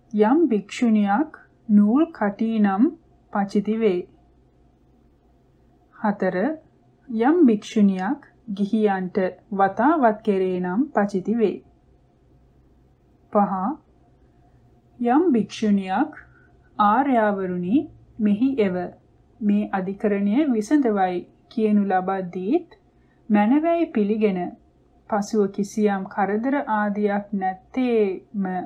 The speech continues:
එය නොවිසඳයිද, අනුන් ලවා හෝ විසඳීමට උත්සාහ නොකරේද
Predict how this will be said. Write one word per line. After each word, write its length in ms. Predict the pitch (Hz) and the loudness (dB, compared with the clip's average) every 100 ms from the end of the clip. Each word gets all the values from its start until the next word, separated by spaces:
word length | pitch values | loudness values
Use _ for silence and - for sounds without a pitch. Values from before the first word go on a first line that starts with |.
| - _ _ _ _ _ | -10 _ _ _ _ _
එය 160 | 202 196 | -2 0
නොවිසඳයිද, 920 | 190 185 208 285 285 214 190 185 185 180 214 349 - _ _ _ | -2 -4 -4 -2 -2 -2 0 -4 -6 -4 -4 -4 -8 _ _ _
අනුන් 300 | 208 226 330 311 | 2 4 4 4
ලවා 400 | 262 220 220 208 | 0 2 0 0
හෝ 220 | 220 208 | 0 -2
විසඳීමට 760 | 190 190 214 214 214 208 202 202 | -2 -4 -2 -2 -2 -2 -2 -2
උත්සාහ 600 | 190 190 - 208 202 196 190 185 | -4 -4 -6 -4 -2 -2 -4 -6
නොකරේද 600 | 185 - 285 233 180 | -8 -6 0 0 0